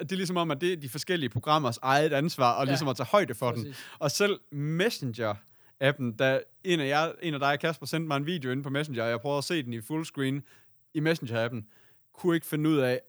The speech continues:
Speaker 1: at den bulk, den var der. Så er det
Speaker 2: Nej.
Speaker 1: sådan noget med, at så, så, jeg tror, det var sådan noget med krydset på, at du kunne lukke videoen ned eller sådan noget. Der lå uret lige pludselig henover. Eller
Speaker 2: Ja.
Speaker 1: sådan, altså sådan noget
Speaker 2: Ja.
Speaker 1: i den dur, eller sådan noget,
Speaker 2: Ja.
Speaker 1: du ved, ikke? Så man sådan lidt, men så kunne jeg ikke trykke på krydset, fordi et uret ligesom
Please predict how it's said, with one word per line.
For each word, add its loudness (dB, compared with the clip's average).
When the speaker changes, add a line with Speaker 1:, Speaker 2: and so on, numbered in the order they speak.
Speaker 1:
at -6
den 2
bulk, 0
den -4
var 2
der. -4
Så -6
er 2
det 0
Speaker 2:
Nej. 0
Speaker 1:
sådan 4
noget -
med, 6
at -4
så, 4
så, -2
jeg -6
tror, 0
det 2
var 2
sådan -4
noget 2
med 0
krydset -2
på, 2
at -2
du -4
kunne -2
lukke 0
videoen -2
ned 2
eller -2
sådan -4
noget. 2
Der 0
lå -2
uret -2
lige -4
pludselig -6
henover. -4
Eller 0
Speaker 2:
Ja. 0
Speaker 1:
sådan, 2
altså 0
sådan 4
noget 6
Speaker 2:
Ja. 2
Speaker 1:
i 4
den -2
dur, 2
eller -4
sådan -4
noget, 2
Speaker 2:
Ja. -2
Speaker 1:
du -2
ved, 4
ikke? -4
Så -4
man 2
sådan 2
lidt, 0
men -6
så -2
kunne 6
jeg 6
ikke -2
trykke -2
på -6
krydset, -2
fordi 2
et 0
uret 2
ligesom -2